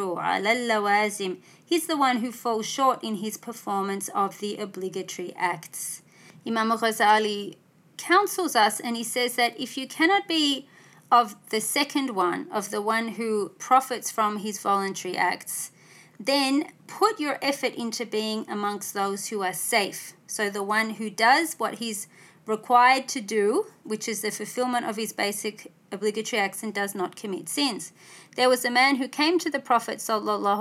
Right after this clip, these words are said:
alaihi wasallam, and he said, "I can only perform what is obligatory on me." And he said, "And I will not perform anything else.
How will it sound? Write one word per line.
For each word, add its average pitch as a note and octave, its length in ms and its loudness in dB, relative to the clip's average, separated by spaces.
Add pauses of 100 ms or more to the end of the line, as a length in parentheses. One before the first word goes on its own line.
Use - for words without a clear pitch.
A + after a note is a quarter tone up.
alaihi G3 220 -2
wasallam, A#3 500 4 (360)
and A3+ 180 0
he A#3 160 -2
said, A#3+ 360 2 (440)
"I A3+ 100 6
can B3+ 300 -2
only D4+ 260 6
perform C#4 480 2
what A3+ 120 4
is A3 160 0
obligatory G#3 640 -2
on G3 240 2
me." - 320 -2 (260)
And G#3 160 -2
he G#3 100 -2
said, G#3 280 0
"And G#3+ 200 -2
I G#3 120 2
will B3+ 280 2
not B3 240 0
perform G#3 520 -2
anything G3 560 -4
else. - 480 -2